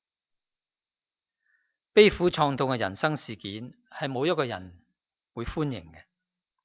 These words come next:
因為佢刺痛我哋嘅心，破滅我哋嘅希望。但係唔能夠懷抱傷痛嘅人，係會失掉咗喜樂嘅觸覺，好容易憂鬱、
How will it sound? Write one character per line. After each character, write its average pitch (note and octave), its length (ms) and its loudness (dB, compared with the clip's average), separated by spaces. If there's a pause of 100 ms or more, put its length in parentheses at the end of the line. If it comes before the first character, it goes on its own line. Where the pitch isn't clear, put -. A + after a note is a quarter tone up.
(140)
因 F#3 120 4
為 D3+ 60 0
佢 B2+ 140 -2
刺 - 260 -8
痛 B2 220 -4
我 A2 80 -2
哋 G#2+ 80 -8
嘅 G#2 80 -6
心， B2 340 -2 (1300)
破 E3+ 200 8
滅 C#3+ 180 -2
我 B2 80 2
哋 B2+ 80 0
嘅 A2+ 140 -6
希 D3 160 -4
望。 F#2 340 -10 (2000)
但 F#3+ 120 8
係 F#3+ 120 8
唔 E3+ 100 2
能 D#3+ 160 8
夠 G#3 140 12
懷 C#3+ 240 12
抱 D#3 140 6
傷 A#3+ 340 6
痛 F3+ 160 0
嘅 E3 100 4
人， G2+ 420 -2 (300)
係 C3+ 140 0
會 C#3 100 -2
失 F#3+ 200 8
掉 B2 160 -4
咗 C3+ 200 2
喜 B2+ 160 -4
樂 A#2+ 160 -4
嘅 A#2+ 60 -8
觸 D3+ 180 -6
覺， - 260 -4 (1080)
好 D3+ 100 -2
容 B2 180 0
易 G#2+ 100 -8
憂 E3 220 10
鬱、 E3+ 140 12